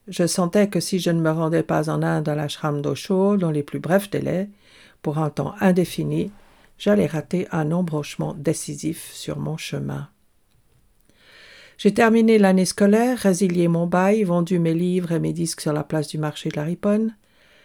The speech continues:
C'est toujours ça de prix comme argent de poche. J'ai tout liquidé jusqu'à quelques fringues pour le voyage et quelques documents officiels que j'ai entreposés chez mes parents,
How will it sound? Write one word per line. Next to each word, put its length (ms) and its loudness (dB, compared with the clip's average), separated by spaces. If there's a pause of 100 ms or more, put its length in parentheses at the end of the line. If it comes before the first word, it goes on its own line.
(240)
C'est 160 -2
toujours 340 -2
ça 160 -4
de 120 0
prix 260 -2
comme 260 -4
argent 280 -6
de 100 -4
poche. 480 -2 (640)
J'ai 220 0
tout 140 2
liquidé 640 2
jusqu'à 340 -2
quelques 320 -2
fringues 540 -2
pour 180 -6
le 60 0
voyage 720 -2
et 80 -2
quelques 340 -2
documents 500 -2
officiels 640 -2
que 120 -4
j'ai 180 0
entreposés 520 -4
chez 160 -4
mes 140 0
parents, 400 -6